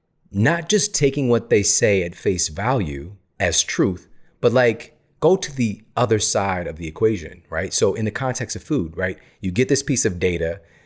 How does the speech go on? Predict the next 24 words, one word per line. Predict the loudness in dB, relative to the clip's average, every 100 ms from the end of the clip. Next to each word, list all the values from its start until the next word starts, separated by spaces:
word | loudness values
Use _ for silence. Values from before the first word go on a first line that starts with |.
| _
that | -2 0 0 0
spinach | 0 2 2 2 -2 -6 -12 -12
is | -4 0 0 0 -2 -4 _
super | 0 2 2 2
good | 2 0
for | -2
you. | -8
It's | -6
a | -4
superfood. | -2 2 2 2 2 2 2 4
It | 4
has | 2
all | -2
these | -2 0
incredible | 2 4 4 2
benefits. | 2 2 2 2 4 4 0
It's | -2
gonna | 0 2
make | 4 2 0
you | -2 -2 -8 -16 0
run | 2 4
faster, | 4 2 2 -2
jump | 0 0 0
higher, | 0 4 6 4 2